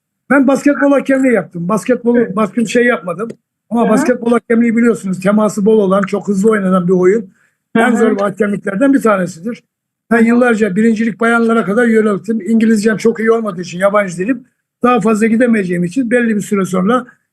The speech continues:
Speaker 1: kırk beş yaşımda falan hakemliği bıraktım. Gözlemcilik ve teknik komiserlik olarak devam ettim
Speaker 2: Hı hı.
Speaker 1: basketbola.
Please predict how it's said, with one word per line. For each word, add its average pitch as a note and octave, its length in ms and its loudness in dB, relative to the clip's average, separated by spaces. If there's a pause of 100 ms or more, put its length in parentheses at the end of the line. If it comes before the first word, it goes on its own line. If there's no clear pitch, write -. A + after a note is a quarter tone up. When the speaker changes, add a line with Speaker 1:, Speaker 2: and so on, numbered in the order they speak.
Speaker 1:
kırk - 220 -2
beş A#3 180 0
yaşımda F#3+ 320 0
falan A#3 220 0
hakemliği A3+ 460 0
bıraktım. F#3+ 460 -4 (300)
Gözlemcilik A3 640 0
ve A#3 120 0
teknik A3+ 300 -4
komiserlik A3 480 -2
olarak F3 360 -2
devam F#3 260 0
ettim D#3+ 240 -8
Speaker 2:
Hı C#3+ 40 -10
hı. - 340 -4
Speaker 1:
basketbola. G#3 520 0